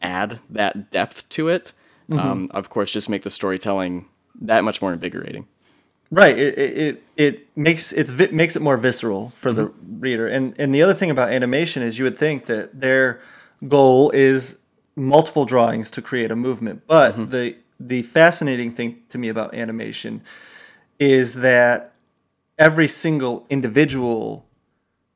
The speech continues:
Speaker 2: image
Speaker 1: Mm-hmm.
Speaker 2: moves.
Speaker 1: Mm-hmm.
Speaker 2: So,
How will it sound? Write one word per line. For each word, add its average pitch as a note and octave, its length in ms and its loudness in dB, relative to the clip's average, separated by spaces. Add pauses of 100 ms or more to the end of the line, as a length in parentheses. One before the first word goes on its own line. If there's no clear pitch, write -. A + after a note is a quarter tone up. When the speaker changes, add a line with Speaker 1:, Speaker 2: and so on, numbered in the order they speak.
(100)
Speaker 2:
image B2 720 -2
Speaker 1:
Mm-hmm. A2 180 -6 (840)
Speaker 2:
moves. - 640 -2 (380)
Speaker 1:
Mm-hmm. A2 220 -8
Speaker 2:
So, C#3 640 0